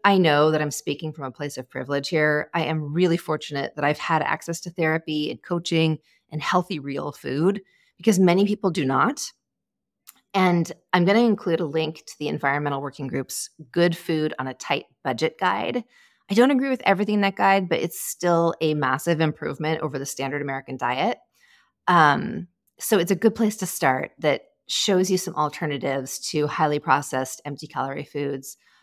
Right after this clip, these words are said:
so that you can start eating more nutritious foods that really give your body what it needs, even if it's inexpensive.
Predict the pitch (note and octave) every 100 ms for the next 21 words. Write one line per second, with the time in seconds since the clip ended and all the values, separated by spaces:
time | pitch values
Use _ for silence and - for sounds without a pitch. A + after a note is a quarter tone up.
0 | - - C#3 D#3 D#3+ C3+ - C3+ - C3
1 | C3 C#3+ E3 F3+ E3+ F3 E3+ E3+ - E3
2 | D#3+ D#3 D#3 - D3 C#3 C#3 - C#3+ E3
3 | D#3+ D3 D3 C#3+ C3 B2 B2 - - G3+
4 | A3 A3 A3 - - _ _ _ _ _
5 | _ _ _ _ _ _ - F3 E3 F3
6 | D#3 F3 E3+ F#3 - G#3+ D4 F3+ -